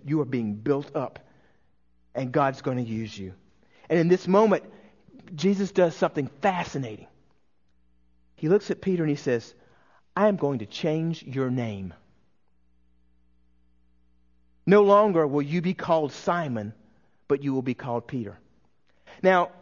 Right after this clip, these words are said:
two thousand years later, we talk about Peter and we read his letters in the Bible and we think of, we think about him, but we, we never really call him Simon because that was a part of his life that we don't really, isn't really talked about much in the scriptures.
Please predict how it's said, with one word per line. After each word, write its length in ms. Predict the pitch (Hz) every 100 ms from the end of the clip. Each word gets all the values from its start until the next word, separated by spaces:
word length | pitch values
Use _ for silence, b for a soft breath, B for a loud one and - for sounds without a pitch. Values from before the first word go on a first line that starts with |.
| - _
two 160 | - 277
thousand 380 | 254 226 214 190
years 180 | 185 156
later, 260 | 196 170
we 140 | 175 220
talk 300 | 196 208 185
about 260 | 185 175
Peter 280 | 180 180 180
and 100 | 147
we 120 | 180
read 280 | 160 202 214
his 160 | 196 165
letters 400 | 175 185 185 175
in 80 | 165
the 80 |
Bible 300 | 160 170 170
and 80 | 170
we 100 | 170
think 280 | 160 208 202
of, 100 | 170 B B
we 120 | 185
think 220 | - 233
about 200 | 214 202
him, 220 | 196 208 180
but 160 | 160 B B B
we, 200 | 214 214 -
we 160 | 220
never 260 | 233 320 269
really 220 | 240 220
call 200 | - 247
him 120 | 190
Simon 500 | 156 - 349 277 185
because 280 | 180 190 175
that 180 | 262 392
was 120 | 226
a 60 | 185
part 240 | - 220
of 60 | 202
his 120 | 185
life 220 | 208 196
that 80 | 185
we 140 | 202
don't 180 | 196 226
really, 220 | 220 208
isn't 180 | 202 190
really 160 | 202 185
talked 320 | - 233 190
about 240 | 160 147
much 200 | 156 147
in 60 | 147
the 40 | 143
scriptures. 420 | - 175 131